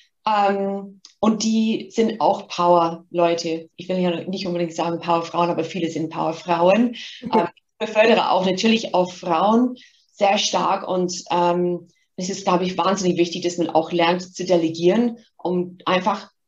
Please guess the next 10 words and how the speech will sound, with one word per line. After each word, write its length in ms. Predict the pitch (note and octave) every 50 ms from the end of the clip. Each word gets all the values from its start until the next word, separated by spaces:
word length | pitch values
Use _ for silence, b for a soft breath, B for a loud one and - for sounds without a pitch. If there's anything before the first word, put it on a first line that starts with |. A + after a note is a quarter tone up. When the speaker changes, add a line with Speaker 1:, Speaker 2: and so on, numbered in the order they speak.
| _ _ _ _ _ _ _ _ _ _ -
Speaker 1:
Entscheidungen 840 | G3+ G3+ F#3+ - - F#3 F3+ G#3+ A3+ A3+ A3 A3 G#3+ G#3 G3+ - -
auch 220 | - A3+ G#3 G#3 -
zu 180 | - - A3+
delegieren. 840 | F3+ F3 E3 D#3+ E3 D#3+ D#3+ - D3 D#3+ D#3 D3+ D3 D3+ D3+ D3+ - _ -
Also, 160 | - F3+ E3+
äh, 240 | - - F3+ F3+ F#3 -
so 640 | - G3+ G3+ G#3+ A3+ A#3 A#3 A3+ - - - - - -
kann 200 | - A3 A3 A#3
man 200 | A3 G#3+ - -
auch 260 | - F#3 G3 -